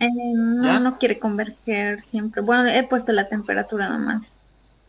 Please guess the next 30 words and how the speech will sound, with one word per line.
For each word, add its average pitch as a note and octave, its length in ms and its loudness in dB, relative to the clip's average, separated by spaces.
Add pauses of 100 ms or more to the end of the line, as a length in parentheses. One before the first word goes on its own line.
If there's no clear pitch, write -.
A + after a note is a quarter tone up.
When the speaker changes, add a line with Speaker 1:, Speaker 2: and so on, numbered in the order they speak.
(1900)
Speaker 2:
Eh, C3 280 -8
ya, D3 360 -4
este, C#3+ 340 -6
Elena, E3+ 320 -4 (760)
mándame F3 360 -2
una F#3 200 -2
foto F3 340 -4
de D3 180 -2
este, E3 220 -6 (100)
de C#3+ 140 -6
ese, E3 220 -4
de D3+ 100 -6
ese E3+ 140 -6
dato D#3 240 -6
que D3 80 -6
has - 80 -6
colocado, D3+ 680 -2 (420)
¿ya? D#3+ 420 -4 (880)
Eh, B2+ 80 -12
mándame C3+ 360 -6
una F3 220 -2
fotito F3+ 600 -4 (880)
y E3 120 -4
mándame D#3+ 400 0
una F3+ 160 -2
foto F3 340 -4
de D#3 160 -2
este D#3 180 -6
equipo E3 320 -10
también. F3+ 360 -4